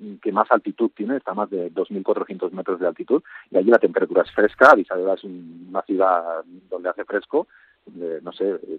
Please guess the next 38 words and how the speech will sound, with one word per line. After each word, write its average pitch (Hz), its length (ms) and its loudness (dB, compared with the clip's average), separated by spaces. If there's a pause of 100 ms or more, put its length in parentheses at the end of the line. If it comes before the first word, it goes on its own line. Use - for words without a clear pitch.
por - 160 -10
la, 85 300 0
por 101 160 -2
la 90 80 0
noche 98 240 -4
podemos 98 260 -4
tener 95 440 -2 (440)
diez 101 280 4
grados, 110 560 6
eh, 95 360 -8
perfectamente. 113 680 -4 (440)
Eh, 92 300 -6
y 110 80 -12
sin 117 160 -10
embargo, 110 300 2
cuando, 107 300 -2
cuando 98 280 -8
bajas 110 380 -6
a, 98 420 -6 (160)
a 95 60 -12
lo 95 80 -10
que 101 140 -12
llaman 110 280 -6
ellos 107 220 -8
las 90 140 -8 (100)
tierras 107 300 -4
bajas, 123 360 -2 (320)
cuando 87 160 -20
bajas 90 200 -10
de 101 80 -4
la 92 80 -4
meseta 117 440 -8 (160)
de 92 460 -10
Etiopía 104 460 -2
a 87 120 -6
la 85 120 -6
zona 95 220 -10
somalí, 104 440 0